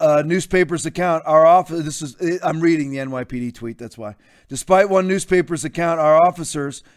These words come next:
who came to the assistance of an eleven-year-old girl being assaulted in Harlem on Sunday did not stand by. What was happening was the media, of course,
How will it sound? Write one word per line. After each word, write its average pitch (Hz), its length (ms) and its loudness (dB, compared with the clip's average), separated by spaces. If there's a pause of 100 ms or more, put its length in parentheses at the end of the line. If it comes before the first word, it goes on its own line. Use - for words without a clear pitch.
who 143 100 -6
came 180 320 -4
to 180 80 -2
the 170 180 -2
assistance 165 520 -4
of 147 100 -6
an 147 80 -8
eleven-year-old 175 800 -2
girl 170 340 0 (240)
being 170 240 0
assaulted 170 500 0
in 165 100 -6
Harlem 160 400 2
on 147 120 -4
Sunday 160 380 -4 (220)
did 185 560 2 (100)
not 165 580 -2 (260)
stand 175 420 -4
by. 165 260 2
What 156 180 -4
was 180 140 -8
happening 190 460 0
was 147 300 -8 (240)
the 180 160 2
media, 208 540 0 (240)
of 202 160 2
course, 190 400 -4